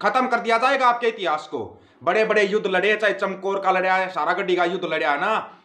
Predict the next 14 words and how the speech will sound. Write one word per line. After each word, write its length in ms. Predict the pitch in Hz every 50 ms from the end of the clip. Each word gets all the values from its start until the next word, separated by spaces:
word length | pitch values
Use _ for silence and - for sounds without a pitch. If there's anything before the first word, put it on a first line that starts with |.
| _ _ _ -
तो 80 | 190
कभी 280 | 185 190 208 208 208 202
दस्तारों 400 | 202 202 196 - 196 190 196 202
तक 100 | 196 185
तो 160 | - - 185
बात 260 | - 185 185 185 - 202
पहुंची 320 | 208 185 - 185 175 165
नहीं। 120 | 170 180
चाहे 160 | 180 202 185 -
द्वितीय 320 | 185 185 208 190 214 196
विश्व 220 | 185 208 196 202
युद्ध 200 | 196 185 208 185
लड़ा 280 | 180 165 160 156 151 143
है, 300 | 156 165 156 - - -